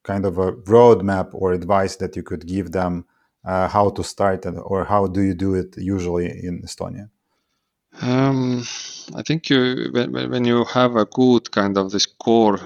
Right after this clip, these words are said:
Speaker 2: like, your unique selling proposition, is it, uh, you have the most beautiful fashion, or you have the sweetest candies, which are really tasteful. And, and the, but then you need to localize it or adapt to local markets.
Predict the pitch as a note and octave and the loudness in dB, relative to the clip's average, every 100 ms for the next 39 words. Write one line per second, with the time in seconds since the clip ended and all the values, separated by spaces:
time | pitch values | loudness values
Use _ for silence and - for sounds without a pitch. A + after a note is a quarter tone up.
0 | - - - F#2 G2+ G2+ G#2 G2 F#2+ G2+ | -12 -16 -12 -6 0 2 2 2 4 2
1 | F#2+ - G2 F#2 - F#2 - F2 F2 F2+ | 2 0 2 2 0 -2 0 0 0 0
2 | - F#2 F#2 F2+ F2+ F2+ - F#2 F#2 F2 | 0 -2 -6 -12 -8 -8 -6 -6 -4 -2
3 | F2+ F2 F2 F2+ F2 F2+ F2+ F2 A#2+ G#2+ | 0 -2 0 0 2 0 -2 -4 -10 -14
4 | - G2+ F#2 - F#2 F2+ F2+ - F#2 - | -6 -2 -2 0 -2 0 -2 -4 -8 0
5 | G2 F#2 - F2 F2 E2+ F2 E2+ F2 E2+ | 2 2 0 -2 -2 -2 -2 0 0 0
6 | F2+ F2 F2 F2 F2 - F2+ F2 F2+ - | 0 2 2 2 0 2 2 2 -4 -2
7 | F2+ F2+ E2+ D#2+ - - E2+ - F2+ F2 | 2 2 2 -2 -4 -8 -6 -4 -2 -2
8 | E2+ E2+ - E2+ - - E2+ - - - | -4 -4 -4 -6 -6 -10 -12 -16 -20 -20
9 | - - _ - F#2 F#2 F2 F#2+ F#2+ F#2 | -20 -20 _ -6 -4 -4 -6 -4 -2 -4
10 | F#2 - - - - - - A#2 A#2+ A#2 | -6 -12 -12 -12 -6 -4 0 2 4 4
11 | B2+ A2+ G#2+ A2+ A2+ C#3 - F#2 E2+ F2 | 2 2 0 2 2 2 2 2 4 2
12 | E2+ F2+ - F2+ F#2+ F#2 G#2+ - - F#2 | 2 -2 -2 -4 -2 -2 0 -2 -4 0
13 | G2 G2 F#2+ F#2+ G#2+ A2+ - E2+ - - | 0 0 0 2 2 0 -2 -8 -6 -10